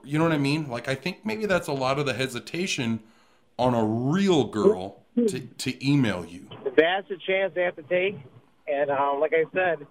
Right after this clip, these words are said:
Speaker 2: I'm willing to, you know, if, if I, if I get talking to someone serious, your local police department, they can do a background check on me. I'm not letting the whole world know who I am.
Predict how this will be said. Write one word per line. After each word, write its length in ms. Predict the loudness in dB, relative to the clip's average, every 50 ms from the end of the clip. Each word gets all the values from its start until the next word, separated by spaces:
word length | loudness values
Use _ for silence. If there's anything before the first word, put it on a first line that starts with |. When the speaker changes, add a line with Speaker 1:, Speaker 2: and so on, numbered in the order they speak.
| -20 -20 -20 -20 -20 -20 -20 -20 -20 -10 -4
Speaker 2:
I'm 240 | 0 0 0 2 2
willing 320 | 2 2 2 2 0 -2 -2
to, 580 | 0 2 2 2 2 2 2 2 0 -2 -4 -8 -16 -20 _ -20 -20 _ _ _ -12 -6
you 80 | -4 0
know, 200 | 2 2 2 2
if, 160 | 2 0 -2 -2
if 160 | -2 0 0
I, 100 | 0 0 0 2
if 80 | 0
I 80 | 0 2
get 280 | 2 0 0 -2 -4 -4
talking 260 | -2 -2 0 0 -2
to 60 | -2 0
someone 240 | 0 2 2 0 0
serious, 300 | 2 2 2 2 0 -2 -6 -12 -20 -20 -20 _ _ -4
your 140 | 0 2 2
local 260 | 2 2 2 0 -2
police 260 | 0 0 0 0 0
department, 400 | 0 0 0 2 2 0 -2 -2
they 100 | -4 -4
can 100 | -4 0
do 120 | 0 0 0
a 40 |
background 420 | 2 0 0 0 0 0 -2 -2 0
check 160 | 0 -2 0 0
on 200 | 0 0 0 2
me. 240 | 0 0 0 -2 -4 -8 -18 -20 -20 -20 _ _ 0
I'm 120 | 2 2
not 220 | 2 2 2 2
letting 160 | 2 2 0 0
the 80 | 2
whole 220 | 2 2 2 2 4
world 240 | 4 2 2 2
know 220 | 2 2 2 2 2
who 60 | 0
I 80 | 0 0 2 2 2 0 0 0 -2
am. 120 | -4 -6